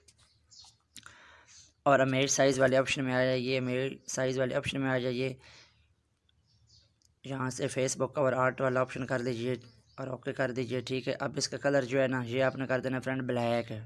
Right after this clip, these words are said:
मैंने ब्लैक कर दिए। अब आपने आ जाना है इस वाले ऑप्शन में, ठीक है, इस वाले ऑप्शन में आ जाना। अब आपने जाना है इस वाले ऑप्शन में,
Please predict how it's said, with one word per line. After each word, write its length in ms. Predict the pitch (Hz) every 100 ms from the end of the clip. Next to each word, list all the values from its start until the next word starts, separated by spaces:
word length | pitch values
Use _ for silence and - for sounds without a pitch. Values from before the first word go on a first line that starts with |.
| -
मैंने 140 | 135 123
ब्लैक 280 | 120 123
कर 140 | 139 127
दिए। 300 | 127 135 131 - _ _ _ _ _ _ _ _ - - - - _ -
अब 160 | 131
आपने 300 | 135 131 143
आ 40 | 139
जाना 180 | 135 139
है 140 | 143 147
इस 160 | -
वाले 220 | 131 120 120
ऑप्शन 240 | - 113
में, 140 | 110 107
ठीक 180 | 127
है, 60 | 127
इस 120 | 143
वाले 140 | 139 135
ऑप्शन 200 | - 139
में 60 | 131
आ 40 |
जाना। 140 | 127 -
अब 240 | 131 139
आपने 260 | 135 - 135
जाना 140 | 139
है 60 | -
इस 140 | 135 -
वाले 200 | 123 123
ऑप्शन 260 | 113 120
में, 180 | 110